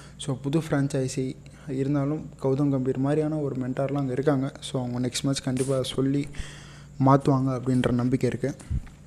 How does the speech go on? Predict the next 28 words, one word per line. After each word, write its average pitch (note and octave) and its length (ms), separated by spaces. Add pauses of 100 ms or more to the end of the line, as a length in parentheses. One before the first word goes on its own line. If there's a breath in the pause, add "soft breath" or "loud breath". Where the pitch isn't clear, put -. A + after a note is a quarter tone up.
(380)
And C#3 140
ஆர் C#3+ 200
ஆர் D3+ 200
பவுலிங் C#3+ 340 (140)
செமங்க, C3 400 (220)
வேற C3 300
லெவல். C#3 380 (640 loud breath)
போல்ட்டா C#3 280
இருக்கட்டும், B2+ 380
பிரசித் B2+ 380
கிருஷ்ணாவா B2+ 380
இருக்கட்டும், B2+ 400
அஸ்வின் D3+ 320
போட்ட C3 240
ஓவர்ஸா B2+ 440
இருக்கட்டும், B2+ 420
குல்தீப் D#3+ 280
சென், C#3+ 220 (760 loud breath)
hats D#3 340
off D3+ 260
to A#2 100
that A2+ 60
யங்ஸ்டருங்க. A#2+ 640 (180 loud breath)
இந்த B2 140
லாஸ்ட் C3+ 400
ஒரு C#3 220
பதினஞ்சு C#3 400
ரன்னு C3 460